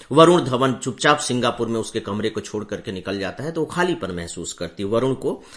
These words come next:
मिस करती है, और वो वापस आ जाती है। फिर आपने देखा कि जो फिल्म में settlement हुआ है, वो इस तरह से कि वो यहां आकर के एक pilot training center खोलती है। नहीं, pilot training सेंटर, आप कह लीजिए air hostess training center वो खोलती है शायद इसी तरह का, यानी कि वो अपने career को intact रखती है। तो दोस्तों, ये जीवन का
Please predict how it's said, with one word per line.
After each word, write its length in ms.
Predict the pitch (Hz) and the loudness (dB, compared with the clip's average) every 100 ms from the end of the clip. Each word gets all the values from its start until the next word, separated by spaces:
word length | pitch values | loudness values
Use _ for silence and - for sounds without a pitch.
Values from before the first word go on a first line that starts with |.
| - - | -12 0
मिस 240 | 147 147 | 2 2
करती 380 | - - - 64 | 0 -8 -12 -16
है, 160 | - - _ - | -16 -18 _ -4
और 120 | 160 | -2
वो 140 | 127 | -2
वापस 360 | 101 92 110 - | -2 0 -2 -2
आ 60 | 95 | -2
जाती 260 | 101 - | -2 -2
है। 60 | 165 | 2
फिर 120 | 226 | 4
आपने 240 | 180 180 | 4 4
देखा 220 | 151 147 160 | 2 2 0
कि 100 | 156 | -2
जो 120 | 131 | -2
फिल्म 240 | 131 127 | -2 -2
में 80 | 123 | 0
settlement 580 | 151 156 190 156 123 113 | 2 2 2 0 -2 -2
हुआ 180 | 104 95 | -4 -2
है, 180 | 104 - - - - | -4 -8 -20 -14 4
वो 80 | 160 | 6
इस 140 | 160 | 6
तरह 160 | 160 147 | 6 4
से 140 | 147 | 2
कि 120 | 151 | 2
वो 140 | 180 143 | 4 4
यहां 280 | 127 151 135 | 4 2 4
आकर 300 | 135 143 135 | 4 4 0
के 160 | - | 0
एक 260 | 139 135 - | 0 0 2
pilot 420 | 120 131 147 147 | 4 6 4 2
training 320 | 127 131 143 | 2 2 2
center 360 | 135 120 123 107 | 2 0 0 -2
खोलती 440 | - 92 82 - | -4 -10 -10 -12
है। 320 | 73 - - - - - - - - - | -16 -16 -20 -20 -20 -20 -20 -20 -16 -6
नहीं, 320 | 131 160 165 | 0 4 6
pilot 320 | 165 165 190 | 8 8 8
training 240 | 180 160 156 | 8 4 4
सेंटर, 880 | 151 143 - 139 139 151 131 131 127 | 2 2 0 0 2 0 2 2 4
आप 240 | 120 127 135 | 2 0 0
कह 80 | |
लीजिए 260 | 123 127 151 | 0 8 8
air 100 | 160 | 10
hostess 540 | 147 156 135 117 92 - | 6 2 0 -2 -4 2
training 260 | 120 117 | 4 4
center 340 | 110 98 98 92 | 0 -2 -2 -4
वो 140 | 87 | -4
खोलती 380 | 87 87 82 82 | -6 -8 -8 -12
है 80 | 85 | -8
शायद 220 | 85 87 | -6 -6
इसी 180 | 90 98 | -4 -6
तरह 200 | 92 85 | -6 -8
का, 300 | - - - | -10 -14 -4
यानी 200 | 139 143 | 0 0
कि 120 | 151 | 0
वो 100 | 151 | 0
अपने 160 | 143 151 | 2 0
career 340 | 113 104 98 | 0 -2 -2
को 120 | - 156 | -4 -6
intact 440 | 208 117 - - | -4 -6 -8 -14
रखती 260 | - - 92 | -18 -16 -8
है। 80 | |
तो 100 | 120 | -2
दोस्तों, 380 | 147 202 208 214 | 2 2 2 0
ये 120 | 175 | 0
जीवन 300 | 135 120 123 | 0 -2 -2
का 160 | 127 127 | -4 -8